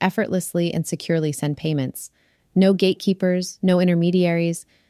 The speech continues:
just direct transactions powered by protocols. In a world dominated by centralized platforms,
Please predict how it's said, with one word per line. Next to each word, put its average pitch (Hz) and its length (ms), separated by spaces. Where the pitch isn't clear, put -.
just 202 280
direct 190 320
transactions 170 720
powered 160 360
by 156 140
protocols. 151 720
In 202 100
a 196 80
world 214 320
dominated 185 580
by 165 140
centralized 180 640
platforms, 170 720